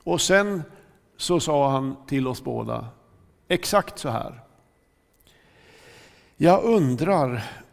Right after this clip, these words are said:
om inte Gud vill att ni ska gå ut på fältet",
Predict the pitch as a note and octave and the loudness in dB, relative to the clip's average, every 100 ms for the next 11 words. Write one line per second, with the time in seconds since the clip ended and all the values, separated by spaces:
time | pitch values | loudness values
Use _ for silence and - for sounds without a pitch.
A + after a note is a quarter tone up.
0 | _ - F3 F#3 F#3 C3+ D#3+ D3 B2+ G3 | _ -2 -2 0 0 0 0 -2 -2 -4
1 | F#3 C3 C#3 G3+ B2 A#2 G#2+ F#2 - _ | -4 -6 -2 -2 -2 -4 -8 -12 -20 _
2 | D3+ - C#3+ E3+ - D3+ C3+ C#3 C3+ C3 | -8 -2 -2 0 -2 -4 -2 0 0 -2
3 | - C3+ F3+ F#3+ F3 - A#2+ - - | -8 -8 -6 -8 -10 -12 -14 -16 -20